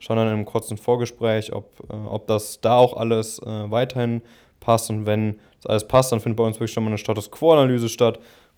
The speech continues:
wo du wirklich schon echt viel mitnehmen kannst, äh, für dich. Es dauert so eine, so eine Stunde, wo wir dir echt auch schon sehr, sehr gut aufzeigen können, in welche Richtung es vielleicht geht.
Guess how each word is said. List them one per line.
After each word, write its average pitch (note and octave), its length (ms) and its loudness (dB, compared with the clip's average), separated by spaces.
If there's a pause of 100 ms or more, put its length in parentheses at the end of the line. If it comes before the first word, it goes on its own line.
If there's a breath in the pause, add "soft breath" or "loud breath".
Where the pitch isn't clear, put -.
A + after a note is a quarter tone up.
wo C#3 160 4
du B2+ 160 4
wirklich C3 260 0
schon B2+ 160 -4
echt B2 240 -2
viel B2+ 160 -2
mitnehmen D#3 400 0
kannst, C#3 460 -4
äh, B2 240 -4
für C3+ 100 -8
dich. B2 320 -6
Es - 140 -20
dauert A2+ 260 0
so A2+ 80 -6
eine, A2 160 -2 (400 loud breath)
so - 40 -6
eine A#2 80 -2
Stunde, C#3+ 380 2
wo A#2 140 4
wir A#2 80 4
dir A2 140 2
echt A#2+ 240 0
auch A2+ 160 4
schon A#2 180 -4
sehr, A#2 120 6
sehr A2+ 100 2
gut A#2 120 -4
aufzeigen A#2+ 540 0
können, A#2+ 240 -2
in A2+ 100 -4
welche A2+ 220 -2
Richtung A#2+ 240 -8
es A2 100 -8
vielleicht A#2 300 -4
geht. G#3 260 -4